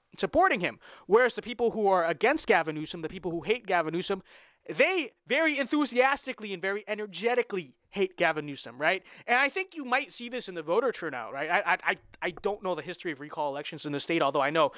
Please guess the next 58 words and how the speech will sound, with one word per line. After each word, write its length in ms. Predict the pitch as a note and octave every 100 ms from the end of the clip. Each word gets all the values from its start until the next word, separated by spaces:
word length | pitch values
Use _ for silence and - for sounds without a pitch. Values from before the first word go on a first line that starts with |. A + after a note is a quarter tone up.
| - -
back 180 | D#3+ G3
in, 80 |
like, 120 | E3+ D3+
two 100 | F#3+
thousand 280 | F3+ D3+ D3
three 140 | G3
or 80 | G3+
something, 320 | - C#3+ C#3+
we 140 | D3
actually 260 | E3 D#3 F3
did 180 | E3 G#3+
manage 240 | E3+ D#3+
to 80 | -
recall 280 | D#3+ D#3 D3
a 40 |
governor, 340 | C#3+ C#3+ C#3 D3+
so 100 | D#3+
it's 80 | -
not, 140 | -
it 40 |
wouldn't 180 | F#3+ B3
be 40 | F#3+
the 80 |
first 300 | F3 G3+ F#3+
time 200 | - F3+ D3 - -
California 440 | G3 F#3+ F#3+ F3+
recalled 400 | D3 G3 - D3
someone, 240 | - C3+ C3
right? 200 | C#3 D3+ - -
But 180 | G3+ F#3 - _ _ _ _ _ _ _ _ _ -
I 100 | G#3+
would 120 | A3+
expect 640 | A3+ - - D4+ B3+ - - _ -
that 240 | F3 F#3+ F#3
just 260 | A3 -
by 140 | - A3+
the 100 | G#3
nature 460 | F3+ F#3+ G#3 A#3+
of 100 | G3+
a 60 | D#3+
recall 420 | D3+ F#3+ - D#3+
election, 460 | C#3+ C#3+ - D3 C3 _ _ _ _ _ _ -
it's, 220 | F3+ -
it's 140 | G3+
sort 180 | - C#4+
of 80 | D4
a 60 | C4
case 320 | - A#3+ -
of 80 | F3
the 80 |
squeakiest 540 | E3+ - A#3 - G#3 -
o-, 200 | F#3 F3
uh, 160 | D#3
wheel 240 | D3 G3 G3
gets 200 | F#3 -
the 100 | E3+
oil, 320 | E3 E3+ A#2+
right? 240 | C#3+ D3+